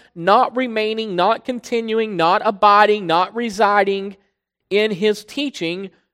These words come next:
do not have God," or you could say, "do not have a relationship with God." And again, it makes perfect sense in light of John fifteen. If you are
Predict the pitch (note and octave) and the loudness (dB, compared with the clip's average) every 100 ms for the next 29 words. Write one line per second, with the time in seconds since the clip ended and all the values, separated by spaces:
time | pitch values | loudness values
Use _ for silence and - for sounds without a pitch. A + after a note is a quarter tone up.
0 | - D3+ B3 C4+ C4+ B3 A3+ A#3 A3 G3+ | -18 -6 -4 -2 -2 2 4 4 2 0
1 | G3+ G#3 F#3+ A#3 A3 F#3+ G3 - C4+ D#4+ | 2 0 2 4 6 6 4 4 8 10
2 | D4 C#4 G#3+ A#3 A3+ - C4+ - G3 D#3 | 10 8 2 -6 -2 0 0 0 0 0
3 | F3 G#3+ _ _ - E3 C4 C4+ B3+ B3 | 0 -4 _ _ -10 -4 -2 4 4 4
4 | - G3 G3+ G#3+ G3+ A3+ B3+ C4 D#4 E4+ | 2 2 2 2 0 2 0 2 2 2
5 | - G3 D#3+ D#3 C3+ C3 A#2 G#2 G2 D#2 | -4 -8 -8 -6 -6 -6 -10 -10 -14 -14
6 | - _ _ _ _ _ F#3+ A3+ D4+ B3 | -20 _ _ _ _ _ -2 2 4 4
7 | G3 - A3 G#3 G#3 - G#3 A#3 A#3+ F#3 | 0 -2 0 0 -4 -4 -4 -4 -2 0
8 | E3 D#3+ E3+ E3 - - - D#4 E3 F2+ | 0 0 -2 -2 -6 -10 -6 -6 -6 -8
9 | _ _ _ _ _ C3 - A3+ B3+ G#3+ | _ _ _ _ _ -12 -6 6 6 6